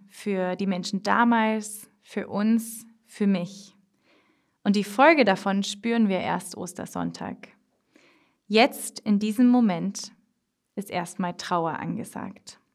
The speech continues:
Der Tod von einem Menschen, von einem Gott. Für diejenigen, die sich im Glauben orientieren und genauso für alle, die den Glauben von außen betrachten.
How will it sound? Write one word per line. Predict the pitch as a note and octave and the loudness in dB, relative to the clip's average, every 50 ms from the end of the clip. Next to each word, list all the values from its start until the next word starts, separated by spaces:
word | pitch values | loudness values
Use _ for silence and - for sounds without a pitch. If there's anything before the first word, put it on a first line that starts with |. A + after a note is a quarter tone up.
| _ _ _ _ _ _ _ _ _ _ _ _ _ _ - | _ _ _ _ _ _ _ _ _ _ _ _ _ _ -6
Der | - G3 F#3+ | -4 -4 -4
Tod | - - - A#3 B3 C4 B3+ - - - | -4 0 2 2 2 2 0 -4 -12 -14
von | - - - A#3+ | -10 -4 -2 0
einem | A3+ - - A3+ B3 B3 G#3+ | 0 2 4 4 6 6 4
Menschen, | F3 E3+ E3+ E3+ - - - G#3 - - F#3 F#3+ - - _ _ _ _ _ _ | 4 0 -4 -6 -8 -8 -6 -6 -6 -6 -8 -10 -14 -20 _ _ _ _ _ _
von | _ - - G3+ G3 | _ -6 -4 -4 -4
einem | - - F3+ F3 F3+ F3 | -2 -4 -6 -6 -6 -8
Gott. | - - - - - - - - - _ _ _ _ _ _ _ _ _ _ _ _ _ _ _ _ _ _ - - - _ _ _ _ _ _ _ | -8 -8 -10 -10 -12 -14 -16 -16 -18 _ _ _ _ _ _ _ _ _ _ _ _ _ _ _ _ _ _ -20 -20 -20 _ _ _ _ _ _ _
Für | - - A#3+ A#3+ | -2 2 4 4
diejenigen, | A3+ A#3 A#3 C4 C#4+ C#4+ D4 C#4 B3 B3+ B3 A#3 | 6 6 6 8 8 8 6 8 8 8 8 8
die | B3 A#3+ A#3+ | 6 2 0
sich | A3+ A#3 A3+ G#3 - | 0 -2 -4 -4 -4
im | - G3+ G3+ G3 | -2 0 2 2
Glauben | F#3+ G#3+ G#3+ A#3 C#4+ C#4+ C4 A3 | 4 4 6 6 6 6 4 2
orientieren | G3+ F#3 F3 F#3 F3+ F3 F3+ F3 F3+ - - G3 G3 G3+ A3 A#3+ B3 C4 C4 B3+ - - - - _ _ _ | 2 0 -2 -2 -2 -2 -2 -4 -6 -6 -4 -2 -2 0 2 4 4 4 2 0 -6 -18 -20 -20 _ _ _
und | - A3+ A#3 A3+ | 2 2 4 4
genauso | B3+ A#3 A#3+ A#3+ C4 D4+ D4 D4 C#4+ | 6 6 6 6 6 4 2 -2 -8
für | B3+ - B3 - | -8 -6 -6 -2
alle, | - G#3 A3 A#3+ B3 | 0 2 2 4 2
die | A#3+ A#3+ A3+ | 2 2 0
den | G#3+ G#3 G3+ G3+ | 0 0 0 0
Glauben | G3 G3 F3+ F#3 G#3 G#3+ G#3+ | 0 0 0 0 0 0 -2
von | G3+ - - G3 - | -2 -4 -6 -6 -4
außen | - F3 F3+ F#3+ - - F3+ F3 F3 F3+ - | -4 -4 -4 -4 -4 -4 -4 -4 -6 -8 -10
betrachten. | - F3+ F3 - - - D3+ D3+ - - _ - - - - - | -10 -10 -10 -10 -10 -10 -10 -12 -14 -16 _ -8 -6 -6 -8 -8